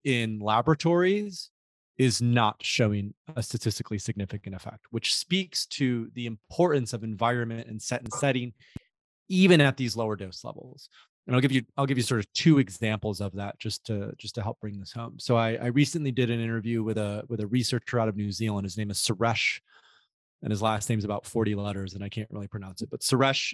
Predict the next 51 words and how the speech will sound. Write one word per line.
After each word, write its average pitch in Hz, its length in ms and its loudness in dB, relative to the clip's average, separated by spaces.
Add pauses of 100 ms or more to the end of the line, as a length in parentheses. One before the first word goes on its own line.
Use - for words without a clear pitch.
is 117 540 2
doing, 120 400 0
he's 113 160 -4
done 113 280 0
phase 135 300 2
one 127 200 -4
clinical 123 320 -4
trial 113 480 0
research 110 520 -6
on, 113 320 -4 (280)
uh, 107 120 0
microdoses 120 640 0
of 120 80 -4
L 113 140 2
S 123 120 -2
D, 107 200 -2
ten 123 240 0
micrograms 110 680 -4
in 110 140 0
New 104 160 2
Zealand. 95 440 -10 (760)
And 127 160 2
they 120 40 4
have 120 120 2
a 117 80 2
very, 127 340 0
because 170 400 4
it's 185 160 2
in 131 80 4
New 117 140 2
Zealand, 113 340 -4
they 110 80 -4
can 113 140 -4
set 113 160 -2
up 107 80 -6
a 110 80 -6
very 113 240 -2
unique 110 540 -4
methodology, 120 840 4
which 110 200 -4
is 113 120 -6
people 143 260 -2
can 110 140 -10
take - 320 0
the 143 120 0
L 110 140 2
S 107 140 0
D 110 100 0
home 110 480 4
with 113 300 0
them 101 280 -6